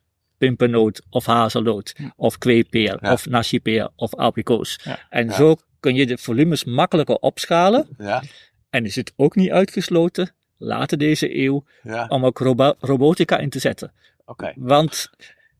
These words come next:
Speaker 1: in de landbouw zijn de afgelopen zeventig jaar de machines steeds groter en zwaarder geworden. Wat ze op het Malieveld aanrichten, richten ze ook aan op alle velden van Nederland.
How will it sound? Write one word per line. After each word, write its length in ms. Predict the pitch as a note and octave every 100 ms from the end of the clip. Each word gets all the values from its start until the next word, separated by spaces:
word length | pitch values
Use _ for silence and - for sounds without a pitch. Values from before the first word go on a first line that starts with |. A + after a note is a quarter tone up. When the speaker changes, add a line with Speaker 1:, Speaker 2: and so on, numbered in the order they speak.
| _
Speaker 1:
in 160 | - E3
de 140 | C#3+
landbouw 420 | C3+ D#3+ E3+ C3 D3+
zijn 220 | C#3+ C#3
de 80 | -
afgelopen 440 | D#3 - C#3+ C#3+
zeventig 360 | C#3+ C#3 C3 B2+
jaar 180 | B2+
de 80 | A#2+
machines 400 | B2 B2+ D3+ C3
steeds 220 | - C3
groter 380 | - D3 C#3 A2+
en 80 | B2
zwaarder 380 | A#2 C3+ D#3 C#3
geworden. 440 | B2 A2+ A#2+ G3+ _ _ _ _ _ _ _ _
Wat 180 | B2+ C3
ze 60 | B2+
op 80 |
het 120 | C3 -
Malieveld 560 | C3+ C#3+ C#3+ C3+ B2
aanrichten, 540 | B2 B2 B2 B2 - A#2+
richten 280 | B2 -
ze 100 | A#2+
ook 200 | B2 D3
aan 200 | - B2
op 140 | A#2+ -
alle 220 | B2+ B2
velden 320 | B2+ B2+ B2 A2+
van 120 | A#2
Nederland. 640 | C#3 C#3+ A#2 A2+ D#3 -